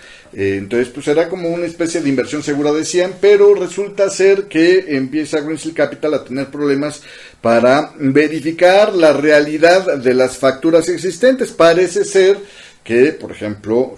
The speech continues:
G F G Alliance, este, de repente, pues, emitía facturas que no existían, o sea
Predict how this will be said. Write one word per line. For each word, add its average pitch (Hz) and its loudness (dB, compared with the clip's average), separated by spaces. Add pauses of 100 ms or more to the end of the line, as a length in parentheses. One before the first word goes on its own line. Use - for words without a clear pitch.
(140)
G 107 -4 (200)
F 101 -8
G 131 -2
Alliance, 127 -4 (640)
este, 101 -6
de 110 -6
repente, 123 -6
pues, 107 -8
emitía 110 -2
facturas 135 -4
que 110 -12
no 107 -10
existían, 196 -4
o 127 -12
sea 120 -4